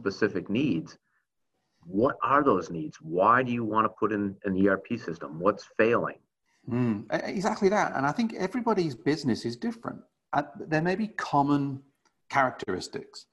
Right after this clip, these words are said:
Speaker 2: but when you get inside it, it's always different. Like, like,
Speaker 1: Mm-hmm.
Speaker 2: it's because of cultural reasons and historical reasons and maybe legacy software and particular
Speaker 1: Mm-hmm.
Speaker 2: quirks to your service proposition.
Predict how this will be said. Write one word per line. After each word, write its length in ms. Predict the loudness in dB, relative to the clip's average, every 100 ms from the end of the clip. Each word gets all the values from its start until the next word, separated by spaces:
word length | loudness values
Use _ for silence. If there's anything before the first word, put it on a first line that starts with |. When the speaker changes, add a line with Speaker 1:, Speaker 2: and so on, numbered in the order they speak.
| _ -4
Speaker 2:
but 80 | 0
when 140 | 0
you 80 | 0
get 160 | 0 -2
inside 440 | -2 -2 -2 -2
it, 120 | -4
it's 120 | -4 0
always 280 | 0 0
different. 380 | -2 -6 -6 -8 -10 -6
Like, 140 | -6 -4 -4
like, 120 | -4
Speaker 1:
Mm-hmm. 140 | -4
Speaker 2:
it's 80 | -4 -2
because 180 | 0 -2
of 140 | -4
cultural 500 | -2 -4 -2 -4 -2
reasons 520 | -2 0 -2 -2 -4 -6
and 80 | -10
historical 600 | -10 -4 -2 -2 -4 -4
reasons 460 | -4 -4 -6 -6
and 100 | -2
maybe 360 | -2 -2 -4 -6
legacy 640 | -4 2 2 2 0 -2 -6
software 760 | -4 -4 -4 -4 -2 -2 -4
and 120 | -8
particular 440 | -14 -18 -8 -6 -4
Speaker 1:
Mm-hmm. 180 | -4 -2
Speaker 2:
quirks 340 | -2 -2 -4
to 100 | -4 -4
your 80 | -4
service 340 | -4 -6 -6
proposition. 540 | -8 -10 -10 -14 -16